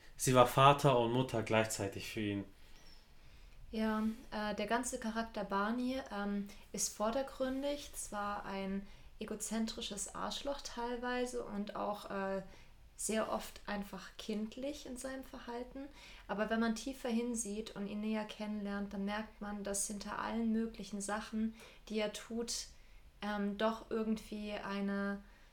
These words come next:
Speaker 2: schlechte Vergangenheit oder irgendetwas steht, wo er verletzt wurde. Und das macht den Charakter dann wieder doch so zugänglich.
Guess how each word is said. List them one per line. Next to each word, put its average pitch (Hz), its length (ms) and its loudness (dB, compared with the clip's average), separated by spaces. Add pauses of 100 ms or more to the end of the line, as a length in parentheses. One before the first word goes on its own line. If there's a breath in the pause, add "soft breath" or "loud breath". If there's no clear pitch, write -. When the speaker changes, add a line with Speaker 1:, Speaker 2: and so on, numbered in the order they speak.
Speaker 2:
schlechte 214 420 -2
Vergangenheit 208 840 -2
oder 208 180 -2
irgendetwas 233 500 0
steht, 220 340 -2
wo 214 40 -4
er 214 100 -2
verletzt 208 600 -4
wurde. 190 380 -4
Und 190 180 -2
das 208 180 0
macht 220 200 -4
den 208 80 -6
Charakter 208 420 -6
dann 196 200 -2
wieder 208 180 -6
doch 214 220 -4
so - 160 -2
zugänglich. 196 920 -6